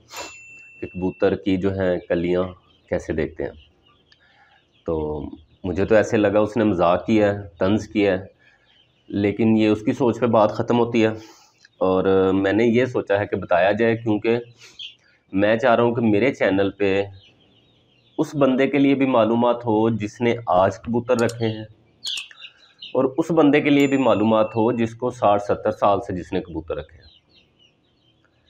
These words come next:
वो बंदा भी इस चैनल से सीखे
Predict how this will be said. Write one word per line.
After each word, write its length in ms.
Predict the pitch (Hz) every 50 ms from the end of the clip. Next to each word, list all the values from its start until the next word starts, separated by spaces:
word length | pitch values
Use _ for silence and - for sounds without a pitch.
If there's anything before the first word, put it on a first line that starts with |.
| - - _ _ _ _ _ _ _ _ _ _ -
वो 120 | 110 151
बंदा 260 | 156 165 160 151 151
भी 160 | 147 147 156 156 107 107 107 - -
इस 140 | 131 - -
चैनल 280 | - 123 117 120 120
से 160 | 120 120 131 123
सीखे 480 | - 123 107 - - 131 139 143 139